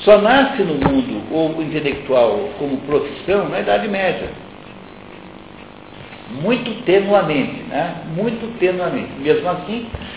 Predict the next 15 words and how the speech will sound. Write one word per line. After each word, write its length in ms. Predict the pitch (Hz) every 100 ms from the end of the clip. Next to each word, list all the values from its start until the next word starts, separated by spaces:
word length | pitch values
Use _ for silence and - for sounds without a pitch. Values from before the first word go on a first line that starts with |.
| - - -
você 100 | 160
pega 280 | 160 156 147 -
todos 320 | 208 220 - 165
aqueles 460 | - 165 156 127 - -
extraordinários 1120 | 127 143 135 151 - 117 127 156 143 113 110
doutores 520 | 120 110 135 120 101
da 100 | 107
igreja, 460 | 98 101 131 110 104
aqueles, 300 | - 120 - -
aqueles 260 | - 120 107
pensadores, 720 | - 135 - 104 - 127 120 - 131
São 120 | 117
Boaventura, 600 | 113 104 98 - 120 117 -
São 100 | 107
Tomás, 420 | 101 95 110